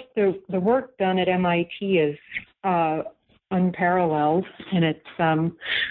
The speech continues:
uh, breadth and depth of research. And M I T also had a house, uh, graphic design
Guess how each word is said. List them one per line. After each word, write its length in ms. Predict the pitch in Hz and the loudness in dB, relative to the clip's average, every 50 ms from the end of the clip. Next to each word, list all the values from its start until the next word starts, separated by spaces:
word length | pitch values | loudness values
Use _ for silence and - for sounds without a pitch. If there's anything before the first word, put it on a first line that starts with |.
| - - - | -4 -6 -2
uh, 160 | 170 160 147 147 | -2 -2 0 -2
breadth 400 | 156 156 165 160 165 160 160 - 185 | -2 -2 0 0 0 -2 -4 -4 -2
and 160 | 165 156 135 | -2 -2 0
depth 340 | 180 175 170 170 - - - | 2 0 0 0 -2 -6 -6
of 160 | 156 139 139 | -6 -2 2
research. 540 | 156 180 190 - - - 170 151 151 151 - - - - - - - - - - - - | 2 2 2 0 -4 -2 0 0 2 0 0 -4 -6 -6 -8 -4 -2 -2 -4 -4 -2 0
And 180 | 180 180 185 - - - - | 2 2 2 2 -2 -8 -2
M 180 | - 233 247 | 0 0 2
I 60 | 247 240 240 | 0 0 -2
T 140 | - 233 220 | 0 2 2
also 360 | 196 208 214 208 - 196 170 | 2 0 -2 -4 -4 -4 -2
had 280 | 180 190 180 180 180 180 | 0 2 2 2 2 2
a 100 | 175 175 | 0 -2
house, 420 | 175 180 185 185 190 196 190 - - _ _ _ - - _ _ _ | -2 -4 -2 -2 -2 -2 -2 -8 -16 _ _ _ -20 -20 _ _ _
uh, 280 | 214 185 170 165 160 160 160 - 190 | -2 0 2 2 2 0 -2 -6 -2
graphic 420 | 180 185 175 175 175 - 190 175 - | 0 2 2 2 0 -2 -6 -4 -2
design 680 | 180 151 175 165 156 160 160 165 170 190 190 - - | -4 0 0 0 0 2 2 2 2 2 2 0 -6